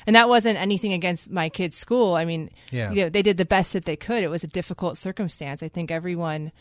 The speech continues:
Speaker 1: in that circumstance was struggling and kind of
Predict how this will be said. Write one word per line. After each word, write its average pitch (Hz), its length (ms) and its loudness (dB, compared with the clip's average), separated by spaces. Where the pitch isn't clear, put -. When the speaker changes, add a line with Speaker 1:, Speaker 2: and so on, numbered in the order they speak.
Speaker 1:
in 190 160 0
that 180 180 -2
circumstance 170 640 -6
was 160 120 -4
struggling 170 480 -2
and 151 180 -6
kind 170 200 -8
of 156 160 -10